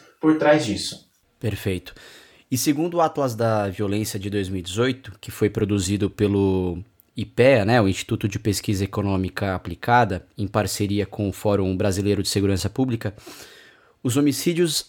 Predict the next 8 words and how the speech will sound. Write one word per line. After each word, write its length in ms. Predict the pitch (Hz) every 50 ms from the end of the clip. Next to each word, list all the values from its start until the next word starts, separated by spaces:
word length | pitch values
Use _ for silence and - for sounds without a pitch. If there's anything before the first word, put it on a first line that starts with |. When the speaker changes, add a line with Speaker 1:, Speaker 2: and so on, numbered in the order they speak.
| _ _
Speaker 2:
atingiram 680 | 147 147 - - 156 143 127 113 120 147 147 151 147 - -
o 80 | 151
recorde 760 | 135 110 123 135 147 147 - - 147 143 131 127 143 139 - - _
em 160 | 135 143 143
dois 220 | 135 143 135 123
mil 100 | 135 156
e 40 | 170
dezesseis, 680 | 165 185 180 - - - 110 113 156 190 - - -